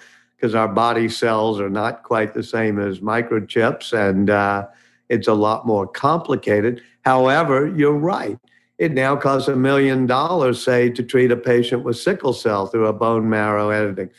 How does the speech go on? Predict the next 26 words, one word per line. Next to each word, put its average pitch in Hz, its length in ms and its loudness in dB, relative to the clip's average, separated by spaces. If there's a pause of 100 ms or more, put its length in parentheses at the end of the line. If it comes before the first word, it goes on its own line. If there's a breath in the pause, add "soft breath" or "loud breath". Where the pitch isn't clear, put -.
(300 soft breath)
Soon 135 300 2
that'll 131 240 2
be 127 160 2
down 123 540 2
to 127 120 0
five 131 400 -2
thousand 123 500 0
dollars. 131 460 0
We'll 117 140 2
be 120 140 2
able 120 200 2
to 120 120 -2
do 156 260 2
things 123 260 0
like 110 240 0
that. 123 260 -2 (400 soft breath)
And 139 160 2
certainly 165 760 0
editing 131 480 0
embryos 123 1000 0 (120)
will 143 120 2
be 127 160 4
very 120 460 2
cheap. - 500 -2
I 90 80 -8
mean, 98 320 -6